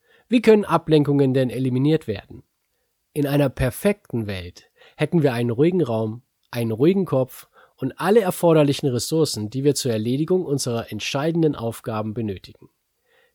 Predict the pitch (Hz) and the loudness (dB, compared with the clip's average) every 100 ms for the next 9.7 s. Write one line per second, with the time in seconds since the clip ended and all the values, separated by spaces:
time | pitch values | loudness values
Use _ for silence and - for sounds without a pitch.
0 | _ 156 202 226 185 170 147 131 135 147 | _ 2 4 6 4 4 4 4 2 2
1 | 143 - - 131 131 123 117 - 226 135 | 0 -4 -2 -2 0 -2 -4 0 2 2
2 | 117 - 123 123 120 120 113 - - 107 | -2 -4 -4 -2 -2 -4 -6 -6 -6 -8
3 | - - _ _ - - - - 175 214 | -8 -16 _ _ -20 -20 -8 0 2 4
4 | 208 - 170 147 - 214 180 131 127 127 | 2 2 0 0 2 4 6 6 4 2
5 | 143 127 127 123 - 135 139 - 139 131 | 0 0 0 -2 -4 -4 -4 -6 -6 -4
6 | 135 - - 180 156 104 98 131 127 147 | -8 -8 0 4 4 2 -6 -10 -8 -2
7 | 185 202 196 170 143 - 175 190 185 127 | 0 0 2 2 0 -6 -2 0 2 0
8 | - 160 139 123 139 165 - 160 135 131 | -2 -2 0 0 0 0 -2 -6 -2 -4
9 | 117 101 - - 73 - | -4 -8 -10 -16 -18 -20